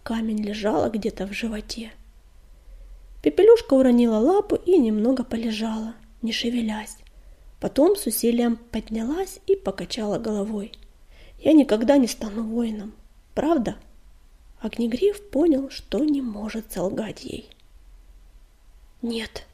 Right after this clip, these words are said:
прошептал он, «если бы ты знала, как мне жаль». Он нагнулся и лизнул ее в голову.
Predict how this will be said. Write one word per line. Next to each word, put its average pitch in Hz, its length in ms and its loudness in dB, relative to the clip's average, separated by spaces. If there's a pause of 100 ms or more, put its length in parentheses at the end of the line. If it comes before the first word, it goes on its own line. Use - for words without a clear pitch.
(360)
прошептал - 640 -10
он, 214 300 -8 (680)
«если 320 320 4
бы 247 140 -2
ты 202 140 -8
знала, 262 520 -4 (240)
как - 340 -6
мне 220 260 -8
жаль». - 460 -14 (560)
Он 214 180 -4
нагнулся 240 600 -2
и - 320 -6
лизнул 240 340 -2
ее 220 240 -2
в 214 100 -12
голову. 226 540 -6